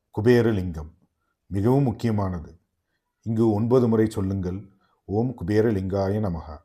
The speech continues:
செல்வம், வேலை, பணவரவு பெருகட்டும். வேலை, வியாபாரம், பணவரவு வேண்டுபவர்கள் இங்கு நிச்சயம் பிரார்த்தனை செய்ய வேண்டும்.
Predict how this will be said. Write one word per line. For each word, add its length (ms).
செல்வம், 680
வேலை, 720
பணவரவு 520
பெருகட்டும். 560
வேலை, 500
வியாபாரம், 680
பணவரவு 560
வேண்டுபவர்கள் 680
இங்கு 180
நிச்சயம் 460
பிரார்த்தனை 480
செய்ய 300
வேண்டும். 320